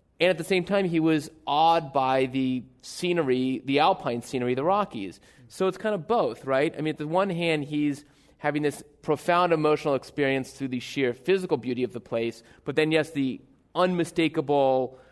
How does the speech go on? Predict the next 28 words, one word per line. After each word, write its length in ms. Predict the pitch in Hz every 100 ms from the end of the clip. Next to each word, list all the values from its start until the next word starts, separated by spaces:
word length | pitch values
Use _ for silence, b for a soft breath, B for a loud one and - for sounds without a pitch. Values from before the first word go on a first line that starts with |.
| B B B
disease 440 | 120 110 143 165
in 100 | 135
the 60 | 120
forest 600 | - 170 180 117 120 -
was 160 | 147 147
shocking 360 | 160 160 151
him. 120 | 120
So, 120 | 113 135
yes, 260 | 156 156
I 80 | 120
do 180 | 113 151
think 180 | 160 127
we 80 |
need 140 | 123 120
to 60 |
do 200 | 113 123
some 160 | 123 127
of 60 | 117
that 240 | 113 -
witnessing, 580 | 123 123 123 117 131 123
and 120 | 127
it's, 300 | 127 127 - - b b b
it's 200 | 139 -
gonna 220 | - 160
be 160 | 139 127
hard, 480 | 135 180 143 104 117
and 160 | 117
it, 200 | 113 107